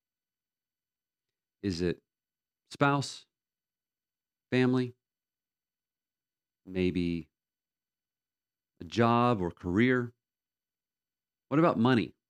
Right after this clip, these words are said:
or possessions? Could it be a relationship, a specific relationship, or just relationships in general? Maybe it's your reputation. But,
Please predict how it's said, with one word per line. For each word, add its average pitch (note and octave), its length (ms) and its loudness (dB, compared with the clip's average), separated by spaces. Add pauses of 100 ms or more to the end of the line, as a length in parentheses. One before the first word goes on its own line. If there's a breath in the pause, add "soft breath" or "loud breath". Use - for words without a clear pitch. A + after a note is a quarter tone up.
(140)
or F#2+ 440 -2 (360)
possessions? A2 680 -4 (1800)
Could C3+ 140 2
it A#2+ 100 0
be A#2 300 4 (1160)
a G2 80 -4
relationship, C3 720 0 (220)
a F2 60 -10
specific D#3 520 0
relationship, C3 720 0
or F#2+ 280 -2
just - 220 -6
relationships A2 600 0
in F#2+ 80 -4
general? A#2 380 -2 (840)
Maybe D3+ 220 2
it's - 100 -8
your D#3+ 100 0
reputation. C#3 680 -2 (400)
But, - 220 2